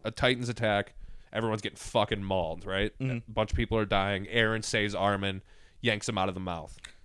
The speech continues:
Speaker 2: That's when Aaron flew in and saved Armin and lost an arm and a leg. I was like,
Speaker 1: What did
Speaker 2: "What?"
Speaker 1: you, yeah, what
Speaker 2: I
Speaker 1: was
Speaker 2: was
Speaker 1: going
Speaker 2: like,
Speaker 1: through your head?
Speaker 2: "What is going on?" I'm like,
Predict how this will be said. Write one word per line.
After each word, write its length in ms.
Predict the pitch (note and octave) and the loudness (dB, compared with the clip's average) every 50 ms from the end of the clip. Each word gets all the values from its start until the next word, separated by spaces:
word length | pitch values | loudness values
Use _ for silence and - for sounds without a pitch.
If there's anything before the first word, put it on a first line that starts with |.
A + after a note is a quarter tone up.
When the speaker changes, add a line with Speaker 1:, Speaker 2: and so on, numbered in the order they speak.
| - - D#2+ | -20 -6 0
Speaker 2:
That's 600 | B2+ B2+ C3 C#3 D3+ - - - - - - - _ - - - _ - - _ _ _ _ | 4 6 6 6 4 2 -2 -6 -6 -6 -8 -12 _ -20 -20 -20 _ -20 -20 _ _ _ _
when 280 | - C3+ D3 C#3+ B2+ A#2 - _ - _ _ _ _ - - | 2 6 6 6 6 2 -4 _ -20 _ _ _ _ -8 -2
Aaron 500 | B2 B2+ B2+ C#3 E3 F#3 F3+ E3 D3+ - - | 0 2 4 4 4 4 2 0 -2 -8 -12
flew 580 | - - - - B2 B2+ C3+ C#3+ D3 C#3+ C3+ B2+ | -16 -20 -14 -8 -4 0 2 2 4 6 6 6
in 440 | A#2 A2 G#2+ G2 F#2 F2+ F#2 F#2 - - - _ _ - - - - _ _ _ _ _ _ _ _ - - - _ _ - - | 6 6 4 2 -4 -6 -10 -12 -16 -20 -20 _ _ -20 -20 -20 -20 _ _ _ _ _ _ _ _ -20 -20 -20 _ _ -6 -2
and 460 | B2 A#2+ A#2 A2+ A2+ A2 A2 G#2+ G#2 | 0 0 2 2 2 0 0 -2 -4
saved 400 | - - - A#2+ A#2+ A#2+ A2 G#2 | -4 -2 2 2 2 2 0 0
Armin 540 | G#2 A2+ A2+ A2+ A2 G#2 F#2+ F#2+ F#2 F2+ - - - _ _ _ - - | 0 2 2 2 2 0 -2 -4 -4 -8 -12 -16 -20 _ _ _ -4 -2
and 220 | B2 B2+ B2 B2+ B2 | 0 0 2 2 2
lost 320 | A#2+ B2 B2+ C3+ - - | 4 6 6 4 4 2
an 100 | C3+ B2 G2+ | -2 -2 0
arm 240 | F#2+ A2+ A#2 A#2 A#2 | 2 2 2 4 2
and 100 | A2 G#2+ | 2 0
a 40 | |
leg. 300 | G#2 G2+ G2+ G#2 G#2 F#2+ - - | 0 0 2 0 0 0 -2 -4
I 100 | - G#2+ | -2 0
was 200 | G#2+ A2 G#2+ G#2 | 0 0 0 -2
like, 380 | G2 F#2+ F#2 F2+ F#2 - - - | -4 -4 -4 -4 -6 -8 -12 -4
Speaker 1:
What 140 | - A2+ A#2 | 0 0 2
did 100 | A#2+ G#2+ | 2 2
Speaker 2:
"What?" 120 | G#2+ A#2+ A2 | 0 -2 -2
Speaker 1:
you, 100 | A2 - | -4 -4
yeah, 140 | F#2 G2 F#2+ | -2 0 0
what 80 | F#2+ G2 | 2 2
Speaker 2:
I 20 | G2+ | 2
Speaker 1:
was 60 | G#2 | 0
Speaker 2:
was 80 | G#2+ G#2+ | 0 0
Speaker 1:
going 100 | A2 G#2 | 0 0
Speaker 2:
like, 60 | G#2 | 0
Speaker 1:
through 80 | - G2+ | 0 -2
your 100 | F#2 F2+ | -2 0
head? 240 | F2+ F#2+ F2 F2+ F2+ | 0 0 -2 -2 -2
Speaker 2:
"What 180 | B2 D#3 F#3 G3+ | 2 6 6 8
is 160 | F#3 D#3 B2 | 8 6 4
going 420 | - - D#3 D3+ C#3+ C#3 C3 C3 C3+ | 2 4 6 6 8 8 6 6 4
on?" 240 | D3 F3 G3 F3+ E3 | 4 6 6 6 6
I'm 120 | E3+ F3 | 4 4
like, 220 | G3 F#3+ F#3 - | 4 2 2 0